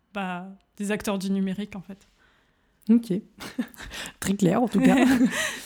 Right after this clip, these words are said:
Speaker 2: Ok, alors tu m'as dit que là, ça avait fait, euh, ça va faire deux ans que t'es là et que, euh, <laughs> on, on parlait du temps. On a un automne magnifique en ce moment à Berlin,
Speaker 1: <laughs>
Speaker 2: mais on sent qu'il passe vite.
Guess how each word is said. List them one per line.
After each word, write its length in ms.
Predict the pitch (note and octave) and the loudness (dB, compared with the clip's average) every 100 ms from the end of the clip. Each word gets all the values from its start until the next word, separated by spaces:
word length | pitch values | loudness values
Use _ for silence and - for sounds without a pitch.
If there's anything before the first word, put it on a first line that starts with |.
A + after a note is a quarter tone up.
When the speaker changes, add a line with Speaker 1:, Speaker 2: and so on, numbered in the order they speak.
| - - _ _ _ _ _ _ - - | -18 -20 _ _ _ _ _ _ -20 -4
Speaker 2:
Ok, 220 | G#3 F3+ A3+ | -2 -2 0
alors 260 | F#3 E3+ | 0 0
tu 140 | - F#3 | -2 2
m'as 140 | F#3 | 2
dit 180 | F3 A3 | 2 -2
que 120 | - | 0
là, 180 | F3 F3+ | 0 0
ça 160 | F#3 F3 | -2 -2
avait 200 | E3 E3 | -2 -2
fait, 340 | F3+ F3 E3+ | -2 -2 -2
euh, 80 | E3 F3+ E3+ _ _ _ _ _ | -4 -8 -14 _ _ _ _ _
ça 140 | _ F3 | _ -2
va 120 | E3 | -2
faire 240 | E3 E3+ D#3 | -2 -4 -4
deux 340 | E3 F3+ E3 | -2 0 0
ans 140 | F#3+ | -2
que 60 | G3 | -4
t'es 200 | - F3 | -2 0
là 240 | E3 G3+ C#4 - | 0 0 -4 -8
et 80 | G3+ | -8
que, 180 | - F#3 | -4 0
euh, 240 | F#3 F#3 B3 | 2 2 -2
<laughs> 80 | - | 0
on, 180 | C4 A3+ G#3+ | 2 0 -2
on 80 | |
parlait 300 | G3+ F#3+ G3 | -2 0 2
du 140 | F#3 F#3 | 2 2
temps. 180 | A#3 - | 0 2
On 140 | G3+ | 4
a 20 | G#3+ | 4
un 120 | G#3+ | 6
automne 280 | A3 A3+ A3+ | 4 4 4
magnifique 440 | A3+ A3+ G#3+ F#3+ - - | 6 6 2 -4 -8 -8
en 80 | |
ce 140 | F3 F#3 | -4 0
moment 200 | F3 F3 | 4 4
à 100 | E3+ | 4
Berlin, 340 | - E3+ A#3+ - - - | 4 2 0 -6 -16 -18
Speaker 1:
<laughs> 240 | - - | -14 0
Speaker 2:
mais 100 | F3+ | 2
on 80 | F3+ | 2
sent 180 | G3+ A#3 | 0 -4
qu'il 160 | A#3 | -2
passe 220 | F#3+ F3 D#3+ | 0 0 2
vite. 380 | D#3+ B3 - | 0 -2 -4